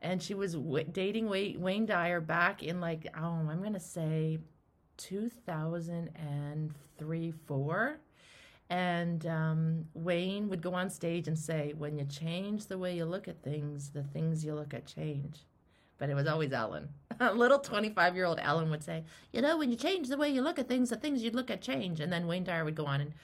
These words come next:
anyways, th-, there's always a gray woman behind the man. Um, in any case, that's sort of the essence of what empowerment coaching is. Uh, we, it's not that we, we pivot out of emotions.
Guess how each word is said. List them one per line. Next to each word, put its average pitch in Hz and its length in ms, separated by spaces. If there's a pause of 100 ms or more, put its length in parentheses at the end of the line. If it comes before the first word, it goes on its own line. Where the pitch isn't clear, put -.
(300)
anyways, 147 480 (100)
th-, - 140 (240)
there's 185 200
always 233 360
a 208 100
gray 196 280
woman 185 360
behind 165 420
the 156 60
man. 143 320 (480)
Um, 170 380 (140)
in 214 160
any 233 180
case, 170 440 (760)
that's - 220
sort 240 340
of 220 140
the 180 240
essence 175 500
of 160 160
what 170 180
empowerment 160 440
coaching 156 440
is. 139 340 (520)
Uh, 165 320
we, 196 440
it's 185 160
not 220 260
that - 140
we, 196 440
we 170 220
pivot 196 560
out 165 200
of 170 140
emotions. 165 760